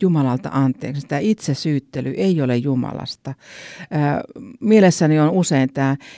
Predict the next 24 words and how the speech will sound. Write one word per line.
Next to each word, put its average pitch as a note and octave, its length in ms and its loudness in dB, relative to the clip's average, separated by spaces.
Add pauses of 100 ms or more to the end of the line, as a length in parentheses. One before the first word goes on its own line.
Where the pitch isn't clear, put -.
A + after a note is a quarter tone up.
(100)
ensimmäisen C#3+ 680 2
korintolaiskirjeen A#2 1300 -4 (300)
sana, C#3 360 2
jossa A#2 360 -4
Paavali A#2 720 -2
kirjoittaa A#2 520 -2
siinä A2+ 240 -4
neljännen A2 540 0
luvun A2+ 260 -2
neljännessä B2+ 500 2
jakeessa. B2 520 -4
Hän B2+ 180 -2
sanoi B2+ 240 -2
näin: B2+ 220 0 (360)
"Minulla F3 400 6
ei D#3+ 200 4
ole C3 180 2
mitään D3 520 0
tunnollani, F#2+ 680 -4 (380)
mutta E3+ 260 -2
ei F#3 300 6
minua E3+ 400 2
vielä E3 260 4
sen F#3+ 240 0